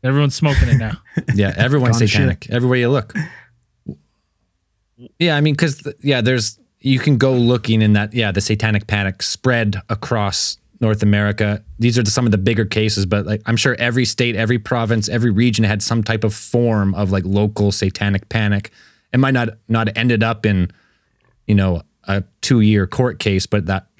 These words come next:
Speaker 3: that spread across, and it spread quickly, and it took a long time to subside. So
Speaker 2: I don't think it's completely subsided, dude. Like,
Speaker 1: No, it's wor-
Speaker 2: growing up in the
Speaker 3: It's just
Speaker 2: nineties,
Speaker 3: changed.
Speaker 2: I wasn't allowed, I would try to wear my Metallica shirts and stuff like that. My mom would always be like, "That's evil.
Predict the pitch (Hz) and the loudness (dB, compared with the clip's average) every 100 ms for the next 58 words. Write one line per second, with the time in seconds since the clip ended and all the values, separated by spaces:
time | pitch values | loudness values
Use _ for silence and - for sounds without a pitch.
0 | - 110 110 - - 117 123 92 - 123 | -6 -6 -4 -6 -2 -2 0 -2 -2 -4
1 | 117 110 107 - - 131 - - 170 - | -4 -2 -2 -2 -2 -4 -4 -2 -2 0
2 | 98 92 110 - 185 151 113 120 165 - | 0 2 0 0 0 0 0 0 0 0
3 | 127 135 - 101 - 107 120 - - _ | 0 0 -2 -4 -2 -2 -2 -8 -18 _
4 | _ _ _ _ _ _ _ _ _ _ | _ _ _ _ _ _ _ _ _ _
5 | _ _ - - 85 87 - _ 139 214 | _ _ -6 -2 -2 -4 -12 _ -4 -2
6 | 151 143 147 - 170 233 339 214 135 - | 0 0 0 0 2 2 2 0 -2 -2
7 | 139 120 104 135 170 135 - 160 190 113 | 0 -2 0 -2 0 -4 0 2 2 0
8 | - 143 170 185 196 202 208 202 196 208 | -2 0 2 4 4 2 2 4 4 4
9 | 285 220 135 151 120 95 - - 190 240 | 4 4 4 2 2 0 -2 -2 2 2
10 | 180 240 226 233 233 156 185 220 - 220 | 4 4 4 0 -2 -2 2 2 2 2
11 | 202 180 202 190 180 - 165 180 170 - | 2 2 4 4 2 2 0 0 0 0
12 | 143 113 127 123 139 131 131 131 139 139 | 0 -2 -2 -2 -2 0 -2 0 2 2
13 | 147 139 151 117 110 139 - 120 110 98 | 2 2 2 0 -4 -6 -4 -4 -4 -8